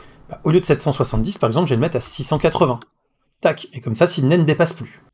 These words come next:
Et je peux aussi me dire, bah là, j'ai un espace à gauche, et c'est dommage qu'il soit pas utilisé pour que Sydney soit plus gros. Donc je peux très bien laisser les sept cent soixante-dix, et un peu plus bas, dans Text Position,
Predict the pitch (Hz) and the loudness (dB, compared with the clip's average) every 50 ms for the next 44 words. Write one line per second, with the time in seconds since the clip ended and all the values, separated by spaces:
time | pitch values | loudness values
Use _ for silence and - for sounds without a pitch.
0 | _ - 151 - - 226 220 - - 147 135 135 185 277 240 214 143 131 185 240 | _ 2 2 2 6 4 4 6 6 4 4 4 4 4 4 6 6 6 6 6
1 | 220 175 165 156 - 139 135 139 131 - - 165 143 - 127 117 120 185 254 226 | 4 2 0 0 0 0 0 0 0 2 2 2 2 2 0 2 2 2 2 2
2 | - - - - - - 123 117 127 151 202 208 - 160 - 151 - - 135 123 | 0 -4 -8 -2 -2 0 4 4 4 4 4 0 -2 -2 -2 -2 0 2 0 0
3 | - - 117 131 226 - - - - - 160 151 190 220 - - 185 - - 220 | 0 -4 -4 -2 -2 -2 -4 -6 -6 -8 -2 0 0 0 2 2 0 0 0 -2
4 | 180 160 160 - _ _ - _ _ _ - - - - - - - - 117 - | 0 0 -2 -2 _ _ -20 _ _ _ -20 -20 -20 -20 -20 -20 -12 -10 -8 -2
5 | - 127 - - 190 185 214 202 180 170 175 - - 196 160 135 - 117 - - | -2 -2 4 4 4 4 6 4 4 4 2 4 4 4 4 2 -2 -6 -4 -4
6 | 135 - - 117 - 117 113 120 165 254 254 - - - - _ _ _ _ _ | -4 -4 -4 -4 -4 -2 -2 0 0 0 -2 -2 -4 -6 -8 _ _ _ _ _
7 | _ _ - - - _ _ _ _ _ _ _ _ _ _ _ _ _ _ _ | _ _ -20 -20 -20 _ _ _ _ _ _ _ _ _ _ _ _ _ _ _
8 | _ _ - - _ _ - 196 240 - - - _ _ _ _ - 220 226 226 | _ _ -20 -20 _ _ 4 6 6 4 -4 -14 _ _ _ _ 4 4 6 6
9 | 226 175 - - 131 120 147 226 - - - - - - - 123 123 127 - - | 2 0 2 -2 4 6 6 6 4 0 -12 -20 -20 -8 -2 -2 -2 -2 2 4
10 | - 233 233 - - - 147 123 113 113 - - 196 240 277 269 226 | 4 4 4 2 -2 0 0 0 0 -4 0 2 2 2 2 0 -2